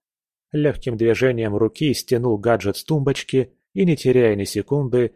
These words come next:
скатился обратно на пол. Обратно в кроватку я полз уже триумфатором. Телефон крепко сжимал в руке, как пират, добывший клад.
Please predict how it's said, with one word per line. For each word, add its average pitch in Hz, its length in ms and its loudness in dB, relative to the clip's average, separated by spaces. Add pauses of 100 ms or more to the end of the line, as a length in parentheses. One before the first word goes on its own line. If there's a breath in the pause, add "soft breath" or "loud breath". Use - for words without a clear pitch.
скатился 113 720 -2
обратно 92 440 -4
на 123 220 0
пол. - 320 -8 (540)
Обратно 139 500 0
в - 60 -20
кроватку 120 520 -2
я 113 160 0
полз 110 420 -4
уже 101 420 0 (100)
триумфатором. 92 1040 -2 (540)
Телефон 104 600 -2
крепко 110 440 -2
сжимал 101 420 -2
в 92 60 -4
руке, 110 540 -2
как - 240 -2
пират, 120 500 0
добывший 113 540 -2
клад. 110 440 -4